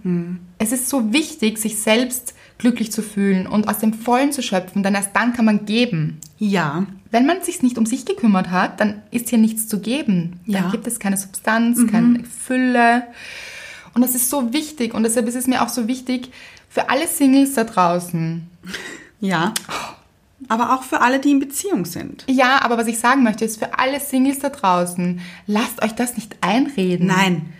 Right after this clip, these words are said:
Speaker 1: Oh nein.
Speaker 2: Nein, es ist nicht, ihr seid nicht komisch oder es ist nichts falsch und es ist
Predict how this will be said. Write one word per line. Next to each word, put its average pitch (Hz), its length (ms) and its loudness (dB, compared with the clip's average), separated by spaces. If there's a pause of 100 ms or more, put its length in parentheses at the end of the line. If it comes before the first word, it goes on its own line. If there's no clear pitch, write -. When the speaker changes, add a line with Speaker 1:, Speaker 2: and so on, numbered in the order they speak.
(220)
Speaker 1:
Oh 202 200 6
nein. 147 480 -4 (140)
Speaker 2:
Nein, 247 400 4
es - 140 -4
ist - 200 -4
nicht, - 320 -2 (200)
ihr 220 80 -2
seid 240 260 0
nicht - 240 -6
komisch 185 640 0
oder 190 160 -2
es 220 100 -4
ist 277 140 -4
nichts 370 240 -4
falsch 175 600 -2
und 214 120 4
es 226 100 0
ist 247 280 -4